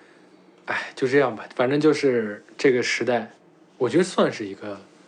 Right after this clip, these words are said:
非常短暂的一个时代，它真的是有个鼎盛期的。如果以我现在视角来看，我甚至觉得那个时代的漫画出版社从业者，说不定真的认为中国的实体漫画也会起来了，因为当时销量是很可观的。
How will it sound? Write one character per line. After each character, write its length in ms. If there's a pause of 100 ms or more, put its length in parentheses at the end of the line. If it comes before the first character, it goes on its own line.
(120)
非 220
常 180
短 300
暂 200
的 60
一 60
个 100
时 200
代， 80 (720)
它 140
真 160
的 100
是 80
有 100
个 80
鼎 240
盛 240
期 240
的。 140 (460)
如 180
果 140
以 120
我 140
现 180
在 100
视 160
角 120
来 140
看， 260
我 100
甚 200
至 100
觉 180
得 100
那 160
个 100
时 200
代 280
的 260 (420)
漫 140
画 160
出 160
版 160
社 140
从 240
业 140
者， 160
说 180
不 60
定 140
真 160
的 100
认 200
为 200 (520)
中 200
国 160
的 120
实 220
体 140
漫 120
画 180
也 140
会 140
起 260
来 80
了， 120 (720)
因 60
为 80
当 160
时 120
销 240
量 180
是 220
很 240
可 200
观 220
的。 180